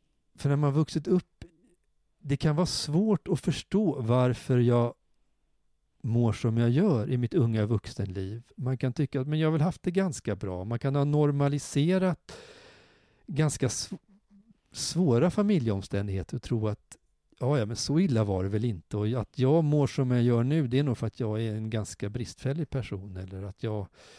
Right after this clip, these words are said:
"Ja, men jag funkar inte riktigt som andra." Eller, "Ja, andra människor verkar kunna ha relationer eller fatta beslut, men jag är nog lite skadad eller störd eller så." Och så söker man kanske hjälp hos primärvården, så får man tio minuter och så uppfyller man faktiskt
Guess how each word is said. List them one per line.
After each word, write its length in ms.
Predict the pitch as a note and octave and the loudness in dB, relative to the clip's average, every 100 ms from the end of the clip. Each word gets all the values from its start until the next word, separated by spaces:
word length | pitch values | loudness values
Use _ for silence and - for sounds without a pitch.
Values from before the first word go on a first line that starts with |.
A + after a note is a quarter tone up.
| - - - - _ - | -20 -20 -20 -20 _ -14
"Ja, 60 | |
men 140 | C3+ D#3+ | -6 -4
jag 100 | E3 | -2
funkar 380 | G3+ D3 - F#3+ | -2 -2 -2 -2
inte 180 | G3 | -2
riktigt 240 | A#2+ - - | -6 -8 -10
som 180 | G#2+ G#2+ | -8 -6
andra." 500 | G2+ F#2 G2+ G#2 G2 | -8 -8 -12 -12 -10
Eller, 420 | F#2+ G2+ F#2+ G2 | -12 -12 -12 -10
"Ja, 260 | G#2+ C3 C#3 - _ _ _ - G#3 E3+ B2+ C#3+ | -8 -8 -10 -14 _ _ _ -14 -10 -8 -8 -4
andra 260 | D3+ C3 D3+ | -4 -2 0
människor 320 | E3 D3 C3+ | 0 0 0
verkar 260 | B2+ A2+ A2+ | -2 -2 -4
kunna 260 | A2+ A2 | -4 -2
ha 140 | A2 A2 | 0 0
relationer 600 | G#2+ G#2+ - F#2+ F#2+ G#2 | 0 -2 -6 -8 -6 -8
eller 120 | G2+ | -8
fatta 360 | - A2+ - | -8 -8 -8
beslut, 420 | G#2+ G#2 G#2 G#2 - | -8 -8 -6 -8 -6
men 120 | A#2 | -4
jag 200 | C3+ D3 | -2 -2
är 40 | |
nog 180 | A#2 G#2 | -4 -6
lite 380 | G#2 - - G#2+ | -8 -10 -12 -12
skadad 720 | - - B2 G2+ F#2 G#2 G#2 | -12 -8 -6 -4 -6 -8 -8
eller 180 | G2+ G#2 | -10 -10
störd 540 | - - A2 B2 A#2+ | -10 -8 -6 -6 -6
eller 200 | B2 A#2+ | -8 -10
så." 300 | A2 - G2 - _ - - - - _ _ | -10 -12 -16 -18 _ -20 -20 -20 -20 _ _
Och 60 | - | -8
så 80 | C3 | -4
söker 360 | - C3+ - | 0 0 0
man 160 | C3+ B2+ | 0 0
kanske 360 | C3 B2 - A#2+ | 0 -4 -2 -4
hjälp 420 | A2+ G#2+ G2+ - | -2 -2 -4 -6
hos 120 | A2+ | -6
primärvården, 760 | - A2+ B2+ C3 B2 D#3 E3 D#3+ | -4 -2 0 0 0 0 0 -2
så 120 | C3 | -4
får 160 | C3+ | -4
man 180 | A#2+ A#2 | -2 -4
tio 260 | - C3 A#2+ | -2 -2 -2
minuter 440 | B2+ C#3 D3 - | -2 -2 -4 -4
och 80 | A2+ | -4
så 100 | - | -4
uppfyller 320 | A#2+ - A2+ | -4 -4 -4
man 120 | A2 | -2
faktiskt 380 | G#2+ A2 - G#2+ | -4 -6 -8 -12